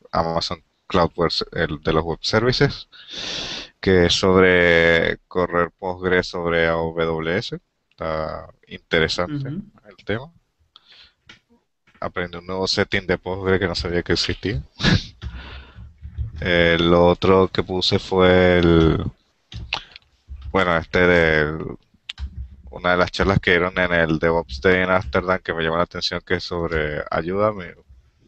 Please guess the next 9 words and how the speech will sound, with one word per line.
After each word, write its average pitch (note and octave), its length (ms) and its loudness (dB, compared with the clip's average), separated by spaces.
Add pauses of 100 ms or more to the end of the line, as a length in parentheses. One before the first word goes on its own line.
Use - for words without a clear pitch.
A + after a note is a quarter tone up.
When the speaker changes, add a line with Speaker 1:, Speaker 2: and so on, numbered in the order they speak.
(540)
Speaker 1:
help, G#2+ 360 0
my G2 100 -10
security F2+ 680 -2
of F2+ 140 0 (500)
do-, F2+ 140 -2 (100)
doesn't F#2 400 0
trust G#2 360 0
me", A2+ 160 -14 (200)
que D2+ 360 -6